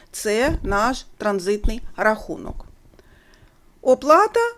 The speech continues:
п'ятдесят відсотків від рахунку і курс Н Б У на дату отримання цих коштів тридцять дев'ять тисяч, е, тридцять дев'ять цілих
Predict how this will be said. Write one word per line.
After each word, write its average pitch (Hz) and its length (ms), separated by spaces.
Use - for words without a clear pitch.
п'ятдесят 262 680
відсотків - 840
від 302 300
рахунку 320 800
і 254 240
курс 269 500
Н 196 180
Б 180 160
У 165 380
на 294 180
дату 269 580
отримання 254 680
цих 254 260
коштів 233 500
тридцять 220 520
дев'ять 151 600
тисяч, 247 540
е, 190 180
тридцять 220 420
дев'ять 185 340
цілих 381 480